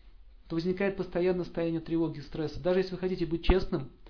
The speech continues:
даже если вы хотите быть честным и нормально зарабатывать, заметьте, что это невозможно.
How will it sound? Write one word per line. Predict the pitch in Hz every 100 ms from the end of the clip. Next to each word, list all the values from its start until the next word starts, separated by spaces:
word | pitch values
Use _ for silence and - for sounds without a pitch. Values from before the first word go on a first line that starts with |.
| - - -
даже | 151 175 185
если | 180
вы | 160
хотите | - 165 - - -
быть | 135 -
честным | - 175 185 147 -
и |
нормально | 165 165 175 170 147
зарабатывать, | 156 151 180 180 131
заметьте, | 160 180 185 156
что | - 165
это | 147
невозможно. | 143 160 160 156 147 135 120